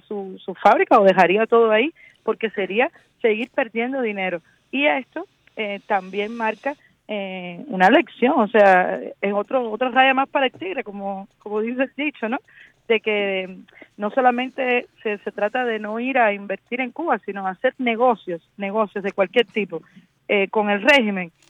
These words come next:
Eh, es un peligro, es un despropósito, porque además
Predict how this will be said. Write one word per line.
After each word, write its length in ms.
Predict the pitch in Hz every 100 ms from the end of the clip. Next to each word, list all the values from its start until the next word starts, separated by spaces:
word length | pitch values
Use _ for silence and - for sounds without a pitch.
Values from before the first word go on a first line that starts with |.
| _ _ -
Eh, 380 | 196 190 190 -
es 80 | 202
un 120 | 254
peligro, 540 | - 196 240 240 165 - _
es 160 | 180 180
un 100 | 233
despropósito, 640 | 320 - 262 226 220 330
porque 260 | 247 202 214
además 260 | 190 196